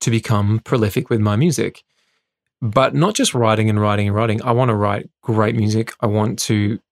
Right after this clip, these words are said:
I mean, I don't know whether this is ego or what it is, but I want that music to be heard by the world, by millions and millions and millions and tens of millions of people. That's my goal.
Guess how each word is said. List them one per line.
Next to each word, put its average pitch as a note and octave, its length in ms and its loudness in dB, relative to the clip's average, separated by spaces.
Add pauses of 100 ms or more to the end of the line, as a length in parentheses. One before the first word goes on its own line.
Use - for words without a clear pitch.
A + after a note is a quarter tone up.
(240)
I - 140 -6
mean, G2 460 -2 (200)
I - 80 -12
don't C3 120 -2
know C#3 100 2
whether A#2+ 200 2
this A2 160 -2
is G#2+ 120 0
ego D#3 300 2
or C#3 160 -2
what C3 180 4
it C3+ 100 4
is, C3 160 0
but B2 160 0
I B2+ 120 2
want B2 280 0
that D3+ 140 -2
music C3 300 0
to - 60 -2
be E3 120 0
heard A2 360 0
by G2+ 440 -4 (800)
the A2+ 80 -2
world, A2 420 -2 (280)
by A2 340 0
millions B2+ 560 0
and B2+ 80 2
millions A2+ 280 0
and C3 80 0
millions A#2 300 0
and G2+ 120 -12
tens A#2 240 -2
of A#2 60 0
millions A2 240 0
of A#2+ 60 -6
people. F3+ 280 -4
That's - 280 -6
my A#2+ 160 -2
goal. - 320 -2